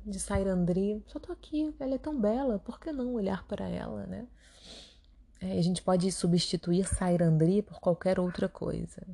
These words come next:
né? Por que não olhar pra ela, mas contemplando, assim, "Ah, é, eu quero, eu quero ver mais Sairandri."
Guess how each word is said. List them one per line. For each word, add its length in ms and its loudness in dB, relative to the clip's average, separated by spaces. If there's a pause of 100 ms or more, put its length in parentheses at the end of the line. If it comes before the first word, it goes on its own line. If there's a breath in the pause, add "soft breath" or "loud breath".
(140)
né? 220 -4 (1500 loud breath)
Por 60 -20
que 80 2
não 160 2
olhar 260 2
pra 160 0
ela, 300 0
mas 240 0 (100)
contemplando, 1500 2
assim, 160 -6
"Ah, 500 -4 (800 loud breath)
é, 220 -4
eu 80 0
quero, 220 6
eu 140 6
quero 200 4
ver 260 4
mais 340 4
Sairandri." 600 0